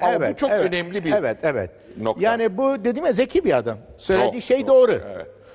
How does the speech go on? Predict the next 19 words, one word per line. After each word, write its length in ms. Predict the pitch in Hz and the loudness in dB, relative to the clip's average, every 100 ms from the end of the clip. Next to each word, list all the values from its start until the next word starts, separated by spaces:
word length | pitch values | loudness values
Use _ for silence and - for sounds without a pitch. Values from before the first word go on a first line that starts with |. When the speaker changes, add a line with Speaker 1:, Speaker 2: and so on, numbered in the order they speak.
| - - - | -20 -20 -4
Speaker 2:
Bunu 160 | 180 | 0
Speaker 1:
Ama 120 | 196 233 | 2 2
ben 140 | 226 | 0
bunun 120 | 226 | -4
skeptiklerden 760 | 196 202 190 180 208 196 233 247 | -4 -6 -6 -6 -2 0 0 0
geldiğini 440 | 208 190 190 208 | -2 -2 -6 -8
bilmiyordum. 280 | 196 - 107 | -8 -4 0
Speaker 2:
Gayet 240 | 120 131 - | 0 -2 -6
tabii 200 | 82 80 | -12 -8
canım. 200 | 165 170 | -6 -4
Speaker 1:
Onu 160 | 143 135 | -6 -6
bilmiyordum. 420 | 147 123 104 92 | -8 -10 -10 -4
Speaker 2:
Hume 260 | 123 170 175 | 0 0 2
de 60 | |
aynı 240 | 135 127 131 | 0 0 -4
şeyi 220 | - 123 | -2 -2
söylüyor. 400 | - 123 214 226 | -2 -2 -2 -2
Hume 300 | 165 208 240 | 0 0 0
de 120 | 202 | -2